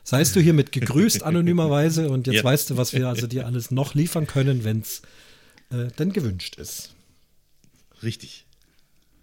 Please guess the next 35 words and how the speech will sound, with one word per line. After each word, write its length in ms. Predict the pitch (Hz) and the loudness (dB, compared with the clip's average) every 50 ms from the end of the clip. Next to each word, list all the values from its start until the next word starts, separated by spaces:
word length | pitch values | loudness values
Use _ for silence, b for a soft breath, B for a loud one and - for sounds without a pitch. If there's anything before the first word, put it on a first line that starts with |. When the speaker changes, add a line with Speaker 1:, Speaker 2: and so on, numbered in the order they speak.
| _ | _
Speaker 1:
Jetzt 140 | _ - _ | _ -20 _
guck 200 | - 131 127 - | -20 -20 -16 -16
ich 100 | 135 110 | -8 -6
Speaker 2:
Hat 120 | - 123 143 | -6 -4 -4
Speaker 1:
mal. 40 | |
Speaker 2:
auf 100 | 139 120 | -4 -2
jeden 160 | 123 131 131 117 | 0 0 0 0
Fall 140 | 123 117 | -2 -2
riesen 240 | 101 117 135 127 123 | -2 -2 -2 -2 -4
Spaß 340 | - - - 123 127 - - | -6 -6 -4 -4 -4 -4 -6
gemacht. 360 | - 80 71 67 67 - - | -8 -10 -10 -10 -10 -10 -14
Das 60 | 92 - | -14 -8
muss 60 | - | -6
Speaker 1:
Also 140 | - 113 - | -6 -4 -4
Speaker 2:
ich 40 | - | -4
Speaker 1:
ich 60 | - - | -4 -6
Speaker 2:
mal 120 | - 104 | -4 -4
Speaker 1:
fand 100 | 117 - | -4 -4
das 100 | 117 - | -4 -4
Speaker 2:
sagen 80 | - - | -4 -6
an 40 | - | -6
der 100 | 110 107 | -4 -4
Speaker 1:
total 80 | 123 | -4
Speaker 2:
Stelle. 160 | 127 - 85 - | -2 0 2 2
Speaker 1:
cool 60 | 131 | 2
Speaker 2:
Das 100 | 98 123 | 2 2
Speaker 1:
mit 80 | 127 113 | 0 -2
Speaker 2:
war, 100 | 110 - B B B B B B B | -4 -8 B B B B B B B
das 180 | - 101 95 98 | -10 -10 -6 -6
war 80 | 110 117 | -6 -6
ein 60 | 107 | -2
ganz, 240 | 101 123 139 139 - | -2 -2 -2 -2 -4
ganz 180 | - 131 131 - | -4 -4 -4 -4
cooler, 320 | - - 147 135 117 110 | -6 -4 -2 -2 0 0
Speaker 1:
Ja. 320 | 120 110 107 117 123 92 | 0 -2 -2 -2 -4 -6